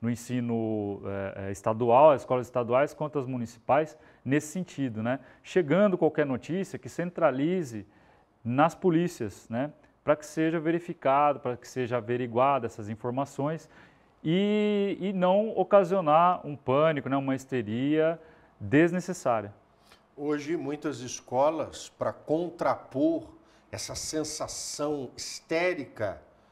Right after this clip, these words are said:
Speaker 2: muitas escolas propuseram e executaram já pela manhã e vão fazer o mesmo à tarde, à noite, até instituições de ensino superior, assim, ó, né? Um momento de paz,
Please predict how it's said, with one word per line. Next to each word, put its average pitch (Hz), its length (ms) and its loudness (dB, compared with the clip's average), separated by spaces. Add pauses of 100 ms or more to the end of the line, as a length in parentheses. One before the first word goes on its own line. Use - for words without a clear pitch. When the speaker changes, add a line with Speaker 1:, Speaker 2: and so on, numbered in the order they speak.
(260)
Speaker 2:
muitas 127 260 -8
escolas 143 480 -6
propuseram 156 840 -4
e 131 140 -4
executaram 120 880 -4 (280)
já 120 300 -2
pela 110 260 -4
manhã 110 460 -4
e 147 60 -4
vão 107 160 -10
fazer 110 340 -8
o 107 60 -8
mesmo 107 340 -8
à 90 40 -6
tarde, 135 680 0
à 107 40 0
noite, 131 640 -4 (300)
até - 160 -8
instituições 143 920 -10 (160)
de 131 120 -8
ensino 170 400 -6
superior, 196 720 -2
assim, - 280 -8
ó, 214 120 -2 (540)
né? 135 200 -6 (720)
Um 262 200 -16
momento 247 360 -2
de 277 100 -6
paz, - 840 -2